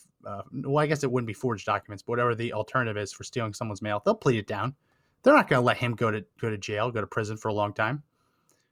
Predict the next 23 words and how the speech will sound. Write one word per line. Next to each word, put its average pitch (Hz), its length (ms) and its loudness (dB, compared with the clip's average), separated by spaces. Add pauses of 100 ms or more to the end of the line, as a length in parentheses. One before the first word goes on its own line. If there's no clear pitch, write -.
(260)
No, - 140 4
whoever 240 300 8
paid 240 320 6
him 123 300 -2 (340)
is 139 120 -4
probably 214 360 6
gonna 139 180 2
kill - 220 -6
him. - 120 -18 (880)
Let's 208 100 0
just 202 140 0
be 226 100 2
completely 156 300 2
honest. - 340 -8 (580)
Whoever 226 280 6
paid 202 340 2
this 147 180 -2
man 110 240 -6
to - 60 -10
go 135 160 -2
and 123 80 -6
collect 135 320 -2
ballots 131 460 0